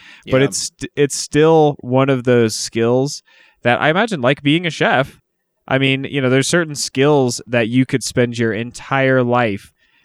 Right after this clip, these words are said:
Speaker 1: perfecting and still have things to learn. And that, those are the best kinds of skills.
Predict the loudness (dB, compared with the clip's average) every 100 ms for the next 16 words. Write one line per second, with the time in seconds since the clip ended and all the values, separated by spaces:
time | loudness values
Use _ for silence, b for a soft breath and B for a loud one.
0 | _ -4 0 0 2 0 0 -2 -6 -6
1 | -4 0 0 2 -2 -4 -8 -8 -6 -4
2 | -2 -2 -2 -2 -2 0 0 0 0 -2
3 | -2 -4 -4 -8 -10 -10 -10 -12 -16